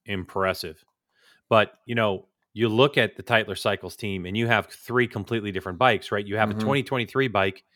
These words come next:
Speaker 1: of Gagne, which, wh-, or sorry, of, of Cameron Beaubier, which now has, like, this great frame and it's got a different swing arm and all this kind of stuff. Then you have a twenty twenty-three of P J, which his bike is not as updated as Cameron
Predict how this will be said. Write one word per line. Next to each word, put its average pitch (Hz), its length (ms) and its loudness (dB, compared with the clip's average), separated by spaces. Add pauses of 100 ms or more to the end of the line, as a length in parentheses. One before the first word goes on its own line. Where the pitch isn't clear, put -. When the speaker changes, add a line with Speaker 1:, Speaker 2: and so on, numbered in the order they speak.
(440)
Speaker 1:
of 110 240 2
Gagne, 117 460 4
which, 101 300 -4 (120)
wh-, 117 180 -2
or 110 180 6
sorry, 104 280 2
of, 107 300 0
of 107 360 2
Cameron 110 300 2
Beaubier, 110 520 4 (340)
which 117 200 -2
now 127 280 6
has, 113 240 4
like, 98 340 2 (260)
this 95 160 -8
great 117 360 2
frame 131 500 4
and 101 100 -2
it's 95 120 -8
got 104 160 0
a 98 80 0
different 98 340 -8
swing 151 260 -2
arm 120 200 4
and 107 80 -4
all 107 100 0
this - 80 -10
kind 101 140 -4
of 92 60 -6
stuff. - 280 -8
Then 127 160 -2
you 147 60 0
have 143 100 2
a 123 40 -4
twenty 123 260 -4
twenty-three 113 420 -4
of 95 100 -4
P 170 160 -6
J, 107 340 0 (320)
which - 140 -6
his 131 140 -2
bike 117 260 2
is 95 120 -8
not 117 200 4
as 104 120 -2
updated 107 500 -2
as 98 180 -4
Cameron 101 420 -2